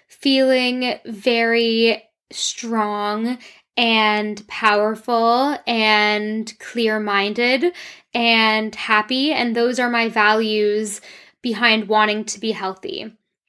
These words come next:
So I thought to myself, like, you know, I was pretty intense, and you guys know me, I'm, I'm an intense gal. <laughs> I like intensity, and, and not to say that's necessarily a bad thing, but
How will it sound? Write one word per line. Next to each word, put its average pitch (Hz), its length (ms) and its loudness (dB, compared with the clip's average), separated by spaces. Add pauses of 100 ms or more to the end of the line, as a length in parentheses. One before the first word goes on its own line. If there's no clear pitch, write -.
(480)
So - 160 0
I 339 120 6
thought 339 240 2
to - 100 -8
myself, - 640 -4
like, 240 500 -2 (220)
you 247 80 -8
know, 233 80 -2
I 240 160 0
was 262 160 -2
pretty 359 320 4
intense, 214 380 -4
and 269 120 -4
you 294 60 -2
guys 311 260 0
know 247 120 -2
me, 220 180 -4
I'm, 220 160 -4
I'm 269 160 0
an 277 80 0
intense 269 500 -2
gal. 202 560 0 (140)
<laughs> - 120 0 (800)
I 269 160 4
like 247 380 2
intensity, 226 960 -2
and, 226 400 -4
and 226 80 -10
not 226 220 -4
to 233 80 -6
say 226 220 0
that's 220 340 -4
necessarily 220 540 -2
a 214 40 -4
bad 330 300 2
thing, 220 260 -4
but 220 300 2